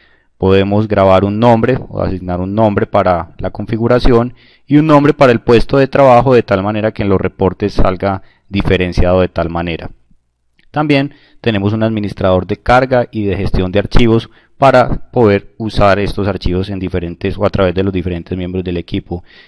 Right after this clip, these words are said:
Es posible configurar alturas diferentes, lo cual generará un montante de valor variable, como lo mostramos en la pantalla.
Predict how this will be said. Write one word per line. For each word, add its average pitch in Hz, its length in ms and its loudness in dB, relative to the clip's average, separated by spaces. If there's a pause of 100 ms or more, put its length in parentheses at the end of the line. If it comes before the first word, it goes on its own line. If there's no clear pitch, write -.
Es 117 180 4
posible 107 380 2
configurar 95 520 -2
alturas 104 440 0
diferentes, 101 680 -2 (400)
lo 104 120 -2
cual 101 280 2
generará 101 500 -2
un 92 100 -2
montante 107 720 0 (220)
de 90 120 -6
valor 92 340 0
variable, 110 600 2 (100)
como 101 160 -4
lo 98 100 0
mostramos 92 440 -6
en 104 60 -6
la 110 140 -2
pantalla. 120 580 0